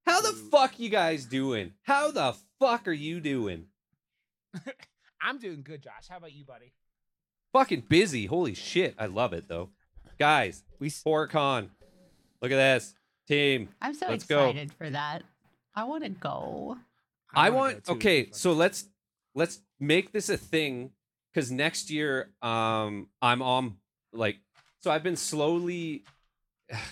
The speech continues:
Speaker 1: taking over a lot more of the HorrorCon to help out and just my love and to, to, to give my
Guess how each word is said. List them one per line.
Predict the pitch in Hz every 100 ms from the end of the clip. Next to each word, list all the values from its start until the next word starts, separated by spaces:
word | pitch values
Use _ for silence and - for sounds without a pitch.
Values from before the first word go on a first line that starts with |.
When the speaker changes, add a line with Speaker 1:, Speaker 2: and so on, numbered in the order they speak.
| - _ _ _ _ _
Speaker 1:
taking | 147 139 143 127
over | 131 143
a | 107
lot | 104 110 107
more | 104 117 131 135 _ -
of | 107
the | 113
HorrorCon | 104 117 120 135 127 131 -
to | 101
help | 113 110 107
out | 101 117 - _ _ _ _
and | 107 98 - _ _
just | 131 - -
my | 135
love | 117 120 131 117 - _ _ _ _
and | 107 104 101 101
to, | - 110 101 98 95 - _ _ _ -
to, | 104 - _ _ _ _ _ _
to | 110
give | 156 160 143
my | 139 131 127